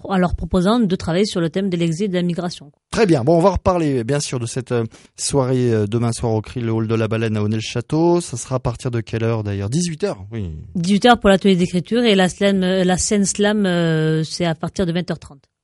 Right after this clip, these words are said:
Speaker 2: Voilà, et on va partir nous en musique tout de suite maintenant avec, euh, l'un des groupes, euh, qui sera en concert au club le lendemain, bah, ce samedi, hein,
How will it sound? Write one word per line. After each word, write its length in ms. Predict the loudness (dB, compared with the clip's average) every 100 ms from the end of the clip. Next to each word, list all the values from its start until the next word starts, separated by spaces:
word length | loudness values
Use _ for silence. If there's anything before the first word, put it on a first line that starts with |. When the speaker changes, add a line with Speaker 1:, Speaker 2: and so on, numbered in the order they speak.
| -2
Speaker 2:
Voilà, 360 | 0 0 -4 -8
et 120 | -6
on 260 | -4 -4 -4
va 120 | -4
partir 280 | -6 -6 -4
nous 80 | -2
en 80 |
musique 260 | -2 -2 -4
tout 120 | -6
de 40 | -6
suite 200 | -4 -2
maintenant 360 | 0 2 2 0 -14 -18 -18 -2
avec, 380 | 2 2 2 2
euh, 360 | 4 4 4
l'un 180 | 2 0
des 140 | -2
groupes, 420 | -4 -2 -2 0 2
euh, 160 | 2
qui 160 | 0 -8
sera 320 | -6 -4 0
en 160 | 0 0
concert 440 | 0 -2 -2 0
au 120 | 0
club 380 | -2 0 0 2
le 340 | 2 4 4 4
lendemain, 340 | 4 0 0
bah, 120 | -2
ce 120 | -2
samedi, 480 | -4 -2 -2 -2 -2
hein, 120 | -2